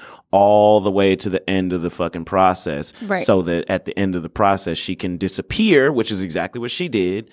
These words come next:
Speaker 1: behind the cops.
Speaker 2: Mm-hmm.
Speaker 1: And then whatever happens after that is, is out of her hands.
Speaker 2: Right.
Speaker 1: And that is to inflict, that is to inflict trauma so you don't have to apologize for the fucking bullshit you pulled.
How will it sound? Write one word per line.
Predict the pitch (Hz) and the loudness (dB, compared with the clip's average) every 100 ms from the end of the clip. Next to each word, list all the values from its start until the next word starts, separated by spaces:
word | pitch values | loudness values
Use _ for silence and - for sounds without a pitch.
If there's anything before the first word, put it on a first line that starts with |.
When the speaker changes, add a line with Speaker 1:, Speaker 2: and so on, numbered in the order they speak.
| _ | _
Speaker 1:
behind | - 101 120 135 127 | -4 -2 0 2 0
the | 98 | -4
cops. | 92 80 85 - - | -4 -4 -6 -10 -4
Speaker 2:
Mm-hmm. | 202 190 175 175 220 | 0 0 -2 -4 -2
Speaker 1:
And | 107 101 | 0 0
then | 101 98 98 | -2 -2 -4
whatever | 101 107 101 | 0 2 0
happens | 104 113 107 101 | 0 0 0 -2
after | 101 - 95 | -2 -2 0
that | 107 107 | 2 2
is, | 92 95 92 | 0 -4 -4
is | 95 | -2
out | 87 82 | -2 -4
of | 80 | -6
her | 85 | -8
hands. | 82 107 92 - - - | -6 -6 -6 -10 -16 -10
Speaker 2:
Right. | 175 160 - _ _ _ _ _ _ _ _ _ - - _ _ _ _ _ - | -8 -8 -14 _ _ _ _ _ _ _ _ _ -20 -20 _ _ _ _ _ -2
Speaker 1:
And | 117 | 2
that | 120 139 | 4 4
is | 170 - | 2 2
to | 131 | 2
inflict, | 104 - 104 - - | 2 2 -2 -2 -2
that | 113 120 | 0 2
is | 147 156 | 0 -2
to | - 110 | -2 -4
inflict | 98 90 - | -4 -6 -4
trauma | 104 92 87 | 0 0 -2
so | - | -2
you | 92 | -2
don't | 98 90 | -2 -2
have | 92 87 | -2 0
to | 104 | -2
apologize | 101 135 127 90 92 87 90 | 2 2 2 2 4 2 0
for | - 92 | -4 -4
the | 90 | -4
fucking | - 90 - 90 | -2 -2 -2 -4
bullshit | 90 131 - 82 | -2 -2 -2 -4
you | 78 | -4
pulled. | 76 - 69 - - | -8 -8 -8 -10 -12